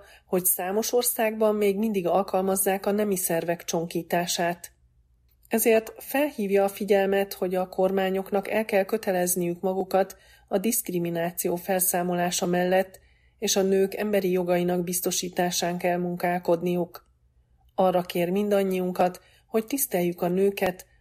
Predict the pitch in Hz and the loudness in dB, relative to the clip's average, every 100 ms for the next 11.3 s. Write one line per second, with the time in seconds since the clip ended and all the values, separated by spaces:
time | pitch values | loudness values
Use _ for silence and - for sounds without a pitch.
0 | _ - 190 202 208 202 190 - 202 202 | _ -6 -4 0 2 2 0 -2 0 0
1 | 208 - 262 196 180 190 190 - 214 - | -2 -2 0 0 2 0 0 -4 -6 -2
2 | 185 180 180 190 202 202 175 180 180 180 | -2 0 0 2 0 0 -4 0 2 2
3 | 190 220 - 208 202 208 202 214 214 196 | 2 0 -2 -4 0 2 2 2 2 0
4 | 190 202 185 165 165 165 165 170 _ _ | 2 0 -2 0 -2 -2 -4 -6 _ _
5 | _ _ 190 185 185 202 190 - 202 202 | _ _ -4 -2 0 -2 -4 -4 -2 0
6 | 185 175 180 180 190 185 185 202 175 - | 0 2 2 4 2 0 0 2 2 0
7 | 175 - - - _ 185 180 196 208 175 | -2 -6 -20 -20 _ -8 -2 -2 0 0
8 | 175 175 170 175 - 190 190 185 180 180 | 0 0 -2 -2 -2 0 0 0 0 0
9 | 175 175 175 - _ _ - 196 247 214 | 2 0 0 -4 _ _ -6 -2 0 0
10 | 202 - 233 202 170 170 170 170 170 185 | 0 0 0 -2 -4 -4 -4 -4 -2 -2
11 | 170 165 _ | -2 -6 _